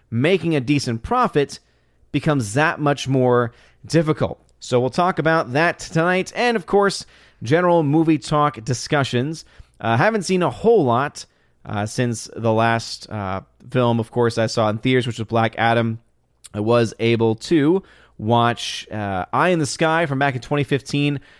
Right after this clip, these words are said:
I loved it when I first saw it, loved it again the second time. I'm planning to show that to my religion classes because I think it raises a very good ethical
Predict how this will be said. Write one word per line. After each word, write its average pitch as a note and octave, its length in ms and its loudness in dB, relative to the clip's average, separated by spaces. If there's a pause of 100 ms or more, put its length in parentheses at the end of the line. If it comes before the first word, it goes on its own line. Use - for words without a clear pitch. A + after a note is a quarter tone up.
(100)
I - 80 -8
loved D3 240 2
it D#3+ 40 4
when C#3+ 100 2
I C#3 40 4
first C#3+ 300 0
saw C#3 260 4
it, - 80 -4
loved C3 300 0
it C#3 80 2
again C3 240 0
the B2+ 80 -2
second B2+ 300 -2
time. B2+ 340 -2 (220)
I'm - 80 -10
planning B2 320 2
to A2+ 60 -2
show B2+ 260 2
that A#2 300 2
to A#2 500 2
my A2 180 0
religion A2 380 0
classes A#2 400 -2
because A#2 260 -2
I A2+ 120 -4
think A2+ 180 -4
it A2+ 140 -4 (140)
raises A2+ 540 0
a A2+ 140 -2
very B2 480 2
good A2+ 340 2
ethical A#2 640 0